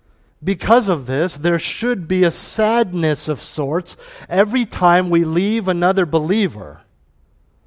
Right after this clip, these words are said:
But if that doesn't happen, it may be because our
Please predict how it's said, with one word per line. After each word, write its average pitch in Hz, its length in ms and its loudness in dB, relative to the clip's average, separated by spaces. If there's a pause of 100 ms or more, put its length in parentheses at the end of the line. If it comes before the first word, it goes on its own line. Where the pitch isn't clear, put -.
(800)
But 165 140 2
if 156 160 -2
that 202 300 4
doesn't 202 320 2
happen, 156 640 0
it 175 100 -2
may 175 240 2
be 175 200 -2
because 156 500 0
our 151 420 2